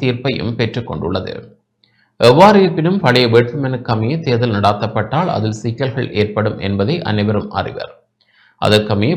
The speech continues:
பழைய வேட்புமனுவை ரத்து செய்து புதிய வேட்புமனுவை கோரி அதற்கமைய தேர்தலை நடாத்துவதற்கு அனைவரும் இணக்கம் தெரிவித்துள்ளனர். இதன் மூலம் புதிதாக சுமார் நான்கரை லட்சம் இளைஞர் யுவதிகளுக்கு தமது வாக்களை பயன்படுத்த முடியும்.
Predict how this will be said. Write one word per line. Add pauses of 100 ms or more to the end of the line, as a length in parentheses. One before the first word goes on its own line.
பழைய
வேட்புமனுவை
ரத்து (100)
செய்து (140)
புதிய (120)
வேட்புமனுவை (120)
கோரி (640)
அதற்கமைய (120)
தேர்தலை
நடாத்துவதற்கு
அனைவரும்
இணக்கம் (140)
தெரிவித்துள்ளனர். (580)
இதன்
மூலம்
புதிதாக
சுமார்
நான்கரை
லட்சம்
இளைஞர்
யுவதிகளுக்கு
தமது
வாக்களை
பயன்படுத்த (100)
முடியும்.